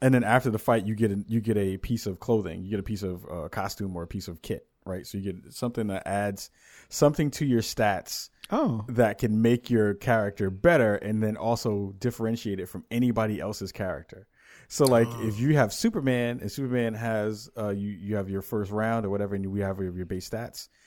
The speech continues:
Speaker 1: you can get, like, a cloak, or you can get, like, a cape, and that cape will have, like, faster recovery, or faster, um, um, uh, more power, or more defense, or something like that.
Speaker 2: Interesting.
Speaker 1: And it's a, it's a, it's a cosmetic,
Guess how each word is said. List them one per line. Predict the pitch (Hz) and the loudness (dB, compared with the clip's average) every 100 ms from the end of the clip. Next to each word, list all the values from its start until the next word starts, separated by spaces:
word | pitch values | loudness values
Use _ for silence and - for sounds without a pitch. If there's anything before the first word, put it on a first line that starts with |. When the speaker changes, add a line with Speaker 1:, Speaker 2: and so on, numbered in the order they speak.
| _ _ | _ _
Speaker 1:
you | 113 120 | 2 2
can | 123 | 4
get, | 110 113 98 | 2 2 0
like, | 101 98 - | -2 -4 -8
a | 90 | -8
cloak, | - 147 165 - | 0 0 -2 -8
or | - | -6
you | 101 | -6
can | 104 | -4
get, | 107 | -6
like, | 95 95 | -6 -8
a | 90 | -8
cape, | 151 151 - - | -6 -6 -8 -10
and | 110 | -6
that | 107 | -4
cape | - 123 113 | 0 0 2
will | 104 | 0
have, | 104 98 | 0 -2
like, | 101 98 - _ - _ - | -2 -4 -6 _ -20 _ -20
faster | - 98 92 - 123 | -4 -2 -2 0 0
recovery, | 135 - 208 143 104 78 76 - | 2 4 2 2 -2 -4 -6 -6
or | 101 98 98 107 | -2 0 0 -2
faster, | - 87 92 - 120 120 120 120 | -4 -6 -4 -2 2 4 2 0
um, | 113 123 131 131 135 139 71 - | -2 0 0 0 -4 -6 -8 -8
um, | - 131 135 69 139 139 _ _ - - _ - | -6 -4 -4 -4 -8 -14 _ _ -14 -14 _ 2
uh, | 127 | 4
more | 123 139 | 6 4
power, | 196 202 127 98 | 4 4 6 4
or | 80 98 | 0 0
more | 117 | 0
defense, | 123 214 - 92 92 | 0 -2 -2 -4 -6
or | 104 | -8
something | 123 113 | -4 -4
like | 101 | -4
that. | 104 | -2
Speaker 2:
Interesting. | 302 - 131 - 110 | -2 -4 -6 -4 2
Speaker 1:
And | 127 | 2
it's | 123 123 | 4 2
a, | 117 120 | 2 0
it's | 120 | -2
a, | 131 | -2
it's | 120 - | -2 -2
a | |
cosmetic, | 120 117 107 123 226 202 131 - | 0 0 0 2 4 4 2 -2